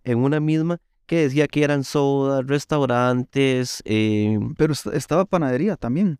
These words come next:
Speaker 1: Sí, pero estaba dentro de una misma actividad. Es que antes la actividad se llam-, eh, decía restaurantes, cafés, sodas y otros establecimientos de venta de comidas, bebidas o ambas. Ahora pusieron uno que se llama elaboración y venta de comidas y bebidas,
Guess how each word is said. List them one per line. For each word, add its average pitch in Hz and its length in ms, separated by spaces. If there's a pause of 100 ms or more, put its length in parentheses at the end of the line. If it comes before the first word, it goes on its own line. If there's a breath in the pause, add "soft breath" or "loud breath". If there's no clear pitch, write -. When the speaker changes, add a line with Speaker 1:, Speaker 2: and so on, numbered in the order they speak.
Speaker 1:
Sí, 214 280
pero 120 140
estaba 127 300
dentro 170 360
de 127 60
una 139 120
misma 147 220
actividad. 117 400 (340)
Es 143 140
que 190 120
antes 180 240
la 180 80
actividad 131 480
se 170 180
llam-, 131 280
eh, 113 220
decía 113 340
restaurantes, 120 720
cafés, 147 360
sodas 156 340
y 139 40
otros 160 200
establecimientos 127 680
de 120 80
venta 120 200
de 143 100
comidas, 127 400
bebidas 110 380
o 101 100
ambas. 139 400 (480)
Ahora 127 380 (460)
pusieron 143 360
uno 170 160
que 170 80
se 165 80
llama 170 220
elaboración 110 500
y 139 60
venta 151 300
de 160 80
comidas 160 480
y 139 60
bebidas, 165 520